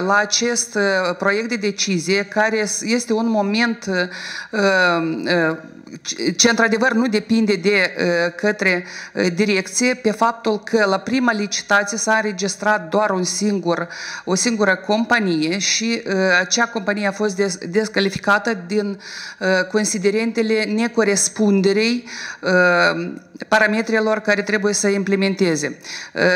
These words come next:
prin această cale, anume astăzi, vreau să, uh, încurajez companiile ca să participe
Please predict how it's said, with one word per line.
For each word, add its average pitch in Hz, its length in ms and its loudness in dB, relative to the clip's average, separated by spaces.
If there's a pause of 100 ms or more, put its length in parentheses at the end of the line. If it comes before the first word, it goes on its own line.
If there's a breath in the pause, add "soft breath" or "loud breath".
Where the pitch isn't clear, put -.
(380)
prin 240 180 2
această 254 320 0
cale, 254 320 0
anume 240 340 0
astăzi, 196 460 0
vreau 214 340 2
să, 214 500 0
uh, 190 560 0
încurajez 208 680 0 (240)
companiile 202 920 0 (280 loud breath)
ca 202 140 2
să 220 160 0
participe 254 920 -2